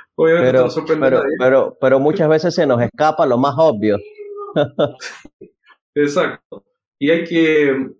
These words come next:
Speaker 1: hay que planificar, hay que pensar de manera estratégica. Bueno, aprendí varias cosas. Y aprendí que, que, mm, una de las cosas que aprendí es que uno tiene que dedicarse a hacer aquello que hace bien, que también es todo obvio, ¿no?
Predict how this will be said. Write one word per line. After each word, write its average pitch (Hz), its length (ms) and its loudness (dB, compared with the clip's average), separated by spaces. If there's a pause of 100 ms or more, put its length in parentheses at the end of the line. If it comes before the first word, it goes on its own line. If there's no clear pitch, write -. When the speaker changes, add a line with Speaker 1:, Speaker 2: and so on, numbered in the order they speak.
(120)
Speaker 1:
hay 160 160 -4
que 139 800 0
planificar, 131 720 -2
hay 147 60 -4
que 143 80 -6
pensar 139 280 -2
de 139 80 -4
manera 143 200 -2
estratégica. 151 560 -2
Bueno, 175 140 2
aprendí 165 200 0
varias 202 240 0
cosas. - 360 -8 (360)
Y 123 60 0
aprendí 127 440 0
que, 139 580 4 (520)
que, 113 540 0
mm, 101 340 -2 (520)
una 170 140 2
de 180 60 2
las 175 60 -2
cosas 190 160 -2
que 165 60 0
aprendí 151 260 0
es 196 100 -4
que 165 80 -4
uno 160 100 0
tiene 165 180 0
que 143 80 0
dedicarse 156 360 -2
a 139 40 -4
hacer 165 320 -6 (120)
aquello 147 680 0 (260)
que 151 100 -4
hace 139 160 -2
bien, 113 340 -4 (840)
que 135 100 -4
también 127 240 2
es 135 80 -6
todo 147 180 2
obvio, 107 260 -2
¿no? - 240 -10